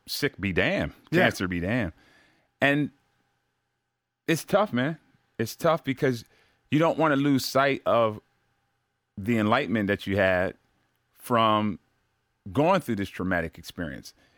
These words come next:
Speaker 1: It, it, it, it, it re-, it makes you rejuggle or reprioritize what you feel is important.
Speaker 2: Right, but I don't wanna be enlightened on the street either.
Speaker 1: But I don't wanna <laughs> be enlightened with the cup at the intersection.
Speaker 2: Right.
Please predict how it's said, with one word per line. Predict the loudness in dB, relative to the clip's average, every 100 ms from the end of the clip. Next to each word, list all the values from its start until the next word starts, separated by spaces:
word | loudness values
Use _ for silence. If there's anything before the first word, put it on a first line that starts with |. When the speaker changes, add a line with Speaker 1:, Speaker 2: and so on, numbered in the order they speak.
| _
Speaker 1:
It, | -2 0
it, | 0 -2
it, | -4 -4 -2
it, | -4 -2
it | -4 -2
re-, | 0 2 0
it | -2 0
makes | 0 -2
you | -2 0 0 -2 -6
rejuggle | -4 2 2 2 2 2 2
or | -2
reprioritize | 0 -2 -2 -2 2 2 2 0 -2 -2 -2 -2 -6 -10 _ _ _ _ _ _ -2
what | -2 0
you | -4
feel | 0 0 2
is | 0
important. | 0 2 0 -2 -10 -4
Speaker 2:
Right, | -2
but | 0
I | 0
don't | 2
wanna | 2 0
be | 0
enlightened | 0 0 -2 -2 -6
on | -6
the | -8
street | -4 -2 -2
either. | -2 -4 0
Speaker 1:
But | 2
I | 2
don't | 2 2 2
wanna | 2 2
<laughs> | 0 -4 -2
be | -2 0
enlightened | 2 2 4 2 0 0 -2 -4 _ _ _ _ _ _ _ _ -2
with | -2
the | 0
cup | -4 0 0 0
at | 0 0
the | 0 -2
intersection. | 0 0 0 -2 -2 -2
Speaker 2:
Right. | 2 2